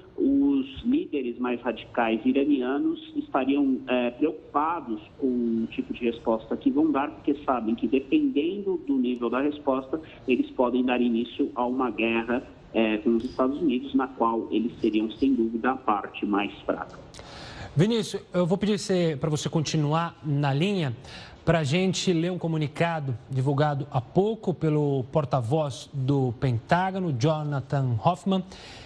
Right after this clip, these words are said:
Speaker 2: Ele informou em comunicado que está claro que os mísseis foram lançados do Irã e tiveram como alvo pelo menos duas bases iraquianas que hospedam militares e coalizões dos Estados Unidos em Al-Sad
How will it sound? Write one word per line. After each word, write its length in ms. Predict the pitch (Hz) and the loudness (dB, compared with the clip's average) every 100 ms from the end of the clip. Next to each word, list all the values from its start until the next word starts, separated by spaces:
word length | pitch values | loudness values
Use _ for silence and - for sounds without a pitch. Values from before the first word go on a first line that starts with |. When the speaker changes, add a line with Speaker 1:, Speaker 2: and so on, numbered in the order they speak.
| - | 0
Speaker 2:
Ele 160 | 151 185 | 2 4
informou 440 | 180 190 180 185 | 4 2 4 2
em 140 | 185 170 | 2 0
comunicado 760 | 170 165 156 - 175 180 170 - | 0 0 -2 0 0 -2 -6 -4
que 80 | 175 | -4
está 220 | - 180 | 0 0
claro 460 | - 180 185 208 185 | 2 2 2 0 -2
que 120 | 156 | -2
os 100 | 127 | 0
mísseis 360 | 156 170 143 | 0 0 -4
foram 280 | - 196 214 | 0 2 2
lançados 560 | 160 117 160 147 120 107 | 0 0 0 2 0 0
do 80 | 110 | 2
Irã 200 | 180 220 | 2 0
e 40 | |
tiveram 360 | - 143 170 151 | -2 0 0 0
como 240 | 147 131 | 2 2
alvo 220 | 147 151 | 0 -2
pelo 160 | 139 135 | 0 0
menos 220 | 156 131 | 0 0
duas 220 | 139 156 | 0 0
bases 500 | 120 147 139 143 - - - - 104 | 0 0 0 -4 -6 -14 -18 -12 0
iraquianas 500 | 143 123 156 165 147 | 0 2 2 2 2
que 80 | 139 | 0
hospedam 320 | 113 151 143 | 0 2 2
militares 560 | 131 113 160 165 160 139 | 0 0 0 0 0 0
e 60 | |
coalizões 800 | 135 147 127 110 110 139 151 - - - 135 131 110 | 0 0 0 0 2 0 0 -4 -10 -14 -10 -8 0
dos 120 | 135 123 | 2 2
Estados 300 | - 151 123 | 2 2 2
Unidos 500 | 123 147 139 135 147 | 2 2 0 -2 -2
em 100 | 127 | 0
Al-Sad 460 | 113 - 180 180 | 0 0 0 -2